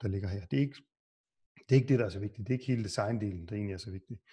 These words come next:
Så nu har jeg puttet ind til, hvad der kunne være to produkter. Og så siger vi til det her, "Nu skal du blive til et feed." Sådan,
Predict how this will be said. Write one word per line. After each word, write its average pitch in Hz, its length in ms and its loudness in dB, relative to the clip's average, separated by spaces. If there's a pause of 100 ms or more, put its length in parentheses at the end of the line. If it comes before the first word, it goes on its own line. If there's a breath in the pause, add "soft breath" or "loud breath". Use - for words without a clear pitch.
(400 loud breath)
Så - 120 4
nu 185 60 10
har 190 100 10
jeg 143 180 6
puttet 123 340 6
ind 147 320 0
til, 101 400 0
hvad 120 160 6
der 117 60 6
kunne 107 200 0
være 92 160 -2
to 160 160 0
produkter. 127 420 -2 (920)
Og 156 80 4
så 170 120 2
siger 196 200 6
vi 175 80 8
til 156 180 2
det 170 80 8
her, 165 80 8
"Nu 175 100 6
skal 170 180 -2
du 160 160 2
blive 160 180 6
til 135 180 2
et - 80 -4
feed." 151 220 0 (1500)
Sådan, 139 400 4